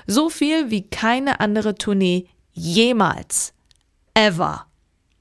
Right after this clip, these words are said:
Und der Kinofilm kommt ja auch noch mit dazu, der gerade im Kino läuft. Wahnsinn.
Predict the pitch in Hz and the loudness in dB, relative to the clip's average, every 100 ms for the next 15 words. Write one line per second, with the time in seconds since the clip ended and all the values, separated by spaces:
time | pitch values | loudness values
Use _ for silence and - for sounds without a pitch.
0 | _ _ - 226 247 185 185 247 233 208 | _ _ -2 0 2 -2 -2 -4 -2 -2
1 | 233 202 185 - 196 170 175 160 156 196 | 0 -2 -2 -2 -2 -2 -4 -4 -4 -4
2 | 165 143 151 160 151 147 135 120 - - | -4 -6 -6 -6 -6 -6 -6 -6 -10 -16
3 | _ _ 175 180 202 185 143 151 | _ _ -2 2 2 0 -4 -6